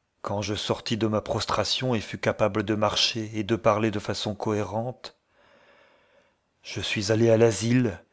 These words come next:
et je l'ai abattu, pour le salut d'Edward et celui du monde. Mais puis-je être tranquille jusqu'à sa crémation ? Il conserve le corps pour que différents médecins puissent procéder à de sottes autopsies,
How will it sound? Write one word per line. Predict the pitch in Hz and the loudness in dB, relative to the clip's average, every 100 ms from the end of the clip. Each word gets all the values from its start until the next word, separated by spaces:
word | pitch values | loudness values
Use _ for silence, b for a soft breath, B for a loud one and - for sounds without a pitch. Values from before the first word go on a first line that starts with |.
| - | -8
et | 98 | -6
je | 95 | -4
l'ai | 101 110 | 0 4
abattu, | 107 107 - - 95 _ _ _ _ _ _ _ _ _ _ | 4 4 -2 -6 -8 _ _ _ _ _ _ _ _ _ _
pour | - 107 | -4 -2
le | 107 | 0
salut | - 110 110 | 2 2 4
d'Edward | 117 104 113 113 110 101 | 2 4 8 10 8 4
et | |
celui | - 110 110 | -4 -2 -2
du | 101 104 | -2 -4
monde. | 98 92 98 - _ _ _ _ _ _ _ _ 101 | -6 -8 -14 -18 _ _ _ _ _ _ _ _ -6
Mais | 101 101 | -2 -2
puis-je | - 120 107 | 0 0 2
être | 110 120 | 0 -2
tranquille | - 113 107 123 110 | -2 -2 -2 -2 -2
jusqu'à | 101 - 110 | -4 -6 -6
sa | - | -6
crémation ? | - 110 107 104 - 120 117 _ _ _ _ _ _ _ _ - | -4 -2 -2 -2 -4 -6 -8 _ _ _ _ _ _ _ _ -4
Il | 117 107 | -2 0
conserve | - 117 - 117 98 113 | 0 0 2 2 2 2
le | 113 | 2
corps | 110 - 120 107 - | 2 4 6 4 0
pour | - - | -8 -6
que | - | -2
différents | 107 98 - 104 98 107 | -2 -2 -4 -4 -2 -2
médecins | 107 - - 120 113 | 0 -2 0 0 -2
puissent | - 98 - | -4 -8 -6
procéder | - 95 110 101 113 | -6 -4 -2 2 2
à | 107 101 | 2 0
de | 104 | 0
sottes | - - 120 98 | -2 0 0 2
autopsies, | 117 117 123 - - 127 | 0 2 0 0 -4 -4